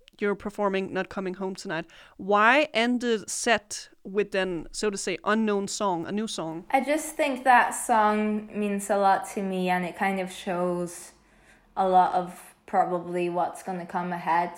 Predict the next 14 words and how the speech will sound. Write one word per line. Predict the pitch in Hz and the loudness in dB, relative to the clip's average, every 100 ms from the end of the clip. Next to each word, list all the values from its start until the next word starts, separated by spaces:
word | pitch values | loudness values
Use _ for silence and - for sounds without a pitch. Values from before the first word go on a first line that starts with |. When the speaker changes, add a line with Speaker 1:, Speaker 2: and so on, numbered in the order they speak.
| - _ _ _ | -16 _ _ _
Speaker 2:
And | 196 190 | -4 0
I | 185 | 0
think | 190 185 - - - | -2 -6 -8 -18 0
that's | 185 175 - - | 2 2 0 -10
a | |
song, | 185 - 175 175 170 170 180 - _ _ _ _ _ _ _ _ _ _ | -10 -2 2 2 0 -4 -10 -16 _ _ _ _ _ _ _ _ _ _
that's | 190 180 - | 2 2 2
the | 196 | -6
song | 196 190 180 180 | 2 4 4 2
I'm | 185 185 | 0 0
most | 180 175 - | -2 -6 -8
eager | 175 170 170 | -10 -6 -6
to | 170 - | -6 -6
release. | 170 165 165 220 - | -4 -4 -4 -6 -12